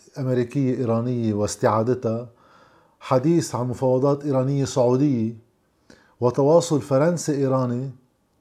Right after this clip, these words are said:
وإذ بعد شهرين من هيدي الانطلاقة كله كأنه عم بيتعسر.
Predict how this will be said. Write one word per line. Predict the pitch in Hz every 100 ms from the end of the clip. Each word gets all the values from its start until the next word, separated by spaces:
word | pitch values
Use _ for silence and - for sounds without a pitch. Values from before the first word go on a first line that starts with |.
| _ _ _ _ _ _ -
وإذ | 139 196 143 151
بعد | 151 147
شهرين | - 147 165 185 175 135 139
من | 120
هيدي | 123 135 113 107 98 -
الانطلاقة | 143 131 139 143 143 143 131 135 - _ _ 175
كله | 175 160
كأنه | 147 139 131
عم | 123
بيتعسر. | 117 113 113 - 123